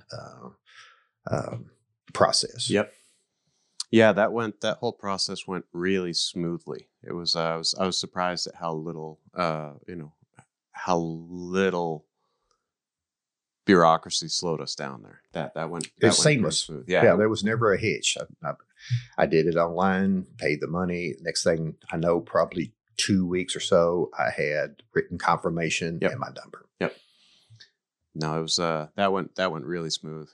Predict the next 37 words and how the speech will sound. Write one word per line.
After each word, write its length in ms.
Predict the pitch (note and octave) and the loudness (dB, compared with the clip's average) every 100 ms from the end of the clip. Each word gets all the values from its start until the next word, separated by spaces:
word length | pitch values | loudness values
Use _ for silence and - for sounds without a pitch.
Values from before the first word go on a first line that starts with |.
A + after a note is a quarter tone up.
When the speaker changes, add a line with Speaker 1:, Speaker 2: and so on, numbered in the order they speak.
| _ - | _ -14
Speaker 2:
And 180 | F2 | -12
then, 300 | E2+ E2+ E2 | -8 -8 -6
um, 440 | E2 D#2+ D#2+ D#2 D#2 _ _ _ _ _ _ _ _ _ _ _ _ _ _ _ _ _ - | -4 -2 -4 -6 -12 _ _ _ _ _ _ _ _ _ _ _ _ _ _ _ _ _ 4
yeah, 280 | G#2 A2 | 8 8
the, 340 | E2 F2 F2 E2+ | 6 -2 -4 -4
uh, 280 | E2 E2 D#2+ _ - - _ _ _ _ - | -4 -6 -10 _ -20 -20 _ _ _ _ -10
i-, 40 | - - | -8 -2
in 160 | F#2 | 0
the 80 | F#2+ | 0
process 480 | - G#2 F#2+ G2+ - | 2 2 2 -2 -4
of 80 | E2+ | -6
sort 160 | F#2 | -6
of 120 | D#2+ - | -6 -2
putting 260 | G2+ F2+ | 0 0
this 140 | E2+ - | -2 -4
trip 220 | G2 - | -6 -6
together 400 | E2 F2+ E2+ E2+ | -4 -2 -2 -4
in 80 | D#2+ | -6
my 140 | D2+ | -10
head, 440 | E2 F2+ E2+ C#2+ - F#2+ | -8 -4 -4 -4 -14 -20
um, 500 | F#2+ F2 D#2+ D#2 D#2+ _ - | -20 -18 -16 -16 -18 _ -6
you 80 | E2+ | -4
know, 100 | C#2 | -4
f-, 260 | - - _ _ | -8 -18 _ _
when 360 | - F2 D#2 D#2 _ _ _ _ _ _ | -12 -8 -6 -8 _ _ _ _ _ _
we'd 160 | F#2 - | -4 0
sort 160 | F2+ D#2+ | 0 0
of 60 | |
set 220 | - G2+ | 0 2
a 60 | E2+ | 0
date 320 | D2+ E2 E2 | -4 -4 -4
and 100 | - | -6
I 40 | D#2+ | -8
knew 140 | E2+ | -8
you 140 | E2+ | -6
were 100 | D#2 | -8
coming, 460 | D2+ E2+ D#2+ D2 | -8 -8 -8 -10